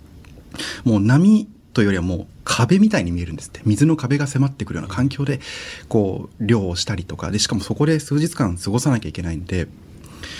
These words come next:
あ、とにかく大変だって。そんな中でも、一番、まあ、大変な出来事っていうのが、誰かがこ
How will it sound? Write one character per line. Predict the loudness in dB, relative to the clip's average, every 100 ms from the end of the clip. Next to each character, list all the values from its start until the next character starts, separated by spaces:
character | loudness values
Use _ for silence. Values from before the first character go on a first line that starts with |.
| -10 -6
あ、 |
と | 2
に | 2
か | 2
く | -6
大 | -6 -4
変 | -2 -4
だ | -6
っ |
て。 | -14 -18
そ | -6 0
ん | 0 2
な | 2
中 | 2 0
で | -2
も、 | -4 -6 -8 -20 -20 -20 -20 -20 -20 -20 -20 -8
一 | -4 -2
番、 | 0 -2 -4 0
ま | 0
あ、 |
大 | 2 0
変 | 0
な | 0
出 | -2
来 | -4
事 | -4 -6
っ |
て | -8 -8
い |
う |
の | -6
が、 | -6 -6 -12 -20 -2
誰 | 0 0
か | -2
が | -8
こ | -8 -12